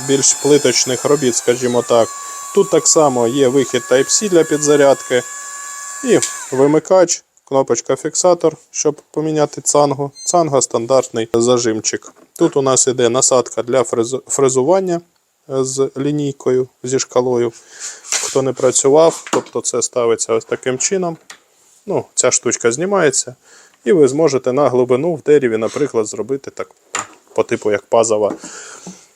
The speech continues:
така фреза. <coughs> Тут іде у нас комплект насадочок. Ну, так само тут, е,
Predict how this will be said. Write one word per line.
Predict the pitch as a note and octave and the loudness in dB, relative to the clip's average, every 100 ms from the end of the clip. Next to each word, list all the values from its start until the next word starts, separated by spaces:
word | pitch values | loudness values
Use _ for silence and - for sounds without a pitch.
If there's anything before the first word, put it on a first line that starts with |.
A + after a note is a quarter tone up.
| _ - | _ -20
така | - G#2 G#2 - | -2 -2 -2 -10
фреза. | - A2 G#2 A2+ G#2+ - - - - | -6 -4 0 0 0 -6 -20 -8 -2
<coughs> | - - F#3 D#3+ - | 0 0 -2 -2 -4
Тут | A3+ G#3 | -8 -4
іде | D3 E3 D3 - - - | 0 -2 -2 -14 -20 -16
у | B2+ | -6
нас | C3+ C#3 - - - - - | -2 0 -2 -6 -20 -18 -2
комплект | D3+ C#3+ C3+ - - - - - - _ - - - | -2 2 2 2 -8 -6 -6 -6 -18 _ -10 -10 -4
насадочок. | C3 - F3 D3+ - C#3+ - _ _ _ _ C4+ | 0 2 4 2 2 -2 -4 _ _ _ _ -4
Ну, | |
так | A#3 F#3 | 0 2
само | - A#3 F3+ C3 | 2 2 2 2
тут, | C3+ - | 0 0
е, | B2+ B2 A#2 | 0 4 4